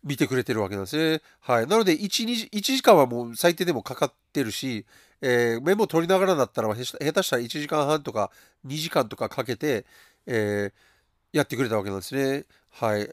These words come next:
で、非常に感銘を受けて、で、やっぱりそれぐらいまで行ってる人って、えー、ストイックなんだな、まめにやっぱり色々やってんなっていう。で、時間とかを、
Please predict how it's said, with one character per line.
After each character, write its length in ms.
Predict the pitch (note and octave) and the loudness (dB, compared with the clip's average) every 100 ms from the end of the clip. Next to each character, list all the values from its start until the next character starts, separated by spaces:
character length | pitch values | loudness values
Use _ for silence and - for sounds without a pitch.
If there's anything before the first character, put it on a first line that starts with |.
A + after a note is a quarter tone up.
| A#2+ | 0
で、 420 | E3+ E3 E3 - _ _ | 4 6 4 0 _ _
非 260 | E3 - D#3 | -14 -6 2
常 180 | E3+ E3+ | 4 6
に 260 | E3 D3 - | 4 -2 -10
感 200 | - D#3+ | -2 0
銘 100 | D#3+ | 2
を 60 | E3 | 2
受 140 | D3 | 0
け 40 | C3 | -2
て、 200 | A#2 A2+ | -2 2
で、 100 | D3 | 4
や 80 | |
っ 60 | E3 | 4
ぱ 100 | - | 4
り 180 | A3 B2+ - - - | 4 0 -6 -20 -14
そ 180 | - G#3+ | -2 0
れ 80 | |
ぐ 80 | G#3+ | 4
ら 180 | A3 G#3+ | 4 4
い 320 | G#3+ G#3 - - | 2 -4 -14 -2
ま 140 | G3+ | 0
で 100 | E3 | 2
行 120 | D3 | -2
っ 40 | - | 0
て 100 | F#3 | 0
る 80 | F3+ | 0
人 160 | - | -2
っ 40 | - | -6
て、 380 | - A2 G#2 - - - - | -4 -2 -2 -6 -18 -20 -6
え 140 | B2 | -4
ー、 40 | A2+ | -4
ス 100 | - | 0
ト 120 | C4+ | 0
イ 40 | |
ッ 40 | - | 0
ク 120 | - | 2
な 100 | D3 | 2
ん 60 | G#2+ | 2
だ 100 | A2 | 0
な、 180 | G#2 G2+ | 0 2
ま 180 | B2+ G#3+ | 2 2
め 120 | C4 | 2
に 140 | A#3+ | 2
や 80 | A#3+ | 0
っ 60 | - | 2
ぱ 100 | E3+ | 0
り 100 | A#2 | 0
色 120 | C#3+ | 0
々 120 | D3+ | 2
や 100 | D3+ | 2
っ 40 | E3 | 0
て 180 | - F3 | -2 -2
ん 60 | |
な 180 | A2+ A2 | 0 0
っ 80 | G2+ _ - | -2 _ -12
て 80 | |
い 220 | G2+ G2 F#2+ | -8 -6 -6
う。 60 | - - - _ | -12 -20 -20 _
で、 80 | C3 | -8
時 160 | A#2+ E3+ | -6 -2
間 380 | A3+ A3 G#3+ G3+ | 2 2 0 0
と 160 | A3 | 0
か 340 | - F#3 C#3+ - _ _ _ | 6 6 6 2 _ _ _
を、 380 | F#3 F#3+ C#3+ | 4 4 4